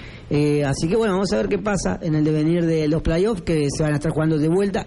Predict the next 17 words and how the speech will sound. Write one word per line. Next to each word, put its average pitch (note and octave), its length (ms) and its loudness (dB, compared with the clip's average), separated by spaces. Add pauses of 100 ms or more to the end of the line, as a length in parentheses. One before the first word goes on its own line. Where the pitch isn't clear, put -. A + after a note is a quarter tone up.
(160)
todo G#3 220 2
mismo D3+ 220 2
horario, D#3+ 400 0 (120)
cre-, C#3+ 240 0
que, C3+ 460 0
creería. D3 400 0 (280)
No F3+ 140 2
sé, A3+ 380 2
el G3+ 80 0
Liebig G#3 260 2
Achirense, G3+ 600 0 (360)
porque D#3 280 2
teniendo F#3 240 2
en F3+ 60 2
cuenta F#3+ 280 0
que, D3 840 0
que, D3 300 0